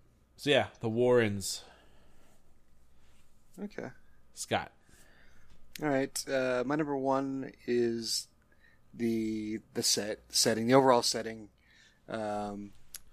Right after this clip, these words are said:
Speaker 2: the house, so I already talked about the basement. Um, I like that as, like, a singular piece, but just the overall house, um, all the different doorways and the, the wide staircase and hallways. Um, I like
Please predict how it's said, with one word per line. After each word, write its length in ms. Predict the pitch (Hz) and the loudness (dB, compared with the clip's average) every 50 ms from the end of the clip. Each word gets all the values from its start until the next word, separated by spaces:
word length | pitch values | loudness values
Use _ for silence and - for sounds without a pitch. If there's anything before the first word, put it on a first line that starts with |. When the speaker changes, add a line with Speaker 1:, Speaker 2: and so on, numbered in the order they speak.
| - - - | -14 -8 -4
Speaker 2:
the 100 | 139 131 | -2 4
house, 300 | 151 160 160 156 139 - | 6 8 8 8 6 4
so 200 | - - 156 143 | 4 4 4 6
I 40 | |
already 160 | 160 170 156 - | 6 6 4 4
talked 220 | - 151 135 - | 4 2 2 2
about 140 | - 127 - | 0 -6 -6
the 60 | - | -6
basement. 520 | - 127 113 110 - - 120 113 - - - _ - _ - - - _ _ _ _ - | -8 -6 -4 -4 -4 -6 -6 -10 -12 -14 -20 _ -20 _ -20 -20 -20 _ _ _ _ -12
Um, 160 | - 104 107 107 | -10 -8 -4 0
I 60 | 131 | 0
like 120 | 139 - | 0 0
that 100 | - 123 | 0 -2
as, 120 | 120 - 123 | -4 -4 -6
like, 140 | 120 107 | -6 -2
a 40 | 120 | 2
singular 400 | - - - 131 123 123 113 117 | 2 4 4 4 0 -2 -4 -4
piece, 320 | - - - 113 107 - - | -6 -8 -8 -8 -6 -6 -8
but 140 | - 90 | -8 -8
just 280 | - 139 127 - - - | -6 -4 -4 -4 -2 2
the 80 | 160 170 | 2 4
overall 260 | 165 156 147 135 123 | 6 6 6 6 6
house, 480 | - 127 127 127 123 120 - - - - _ - - - - - - - _ _ _ | 4 -2 -4 -4 -4 -4 -4 -6 -6 -8 _ -20 -20 -20 -20 -20 -20 -20 _ _ _
um, 560 | - 107 107 104 104 101 101 101 98 98 98 101 110 - _ _ _ _ - _ _ - - - _ _ | -8 -6 -4 -4 -4 -6 -6 -10 -12 -12 -14 -16 -20 -20 _ _ _ _ -20 _ _ -20 -20 -20 _ _
all 120 | - 143 151 | 2 4 4
the 60 | 147 139 | 4 2
different 280 | 127 139 139 117 - - | 0 -2 -4 -6 -6 -2
doorways 760 | 139 123 120 123 120 117 117 120 120 117 117 117 117 107 110 | 0 2 4 4 4 4 2 2 2 0 0 -2 -2 -4 -6
and 100 | 113 113 | -6 -8
the, 200 | 110 110 107 107 98 - | -10 -12 -12 -16 -14 -10
the 80 | - 113 | -10 -8
wide 520 | 110 104 113 120 123 120 117 113 113 110 104 - - _ _ _ _ _ _ _ _ _ _ _ | -6 -2 0 0 2 2 0 0 -2 -6 -8 -12 -20 _ _ _ _ _ _ _ _ _ _ _
staircase 640 | - - - - 170 156 131 - 147 131 131 - - | -6 -4 2 6 6 6 6 6 2 2 2 2 0
and 100 | 120 110 | -2 -4
hallways. 800 | - 120 120 120 117 117 117 113 113 113 113 107 101 - - - - | -10 -6 -4 -2 -2 -2 -2 -2 -4 -6 -4 -2 -2 -2 -2 -4 -6
Um, 440 | - 110 107 104 104 104 101 98 92 - - - _ _ - - - - _ - | -10 -10 -10 -10 -14 -14 -14 -16 -20 -20 -20 -20 _ _ -20 -20 -20 -14 _ 2
I 60 | - | 4
like 180 | 147 151 - | 4 4 2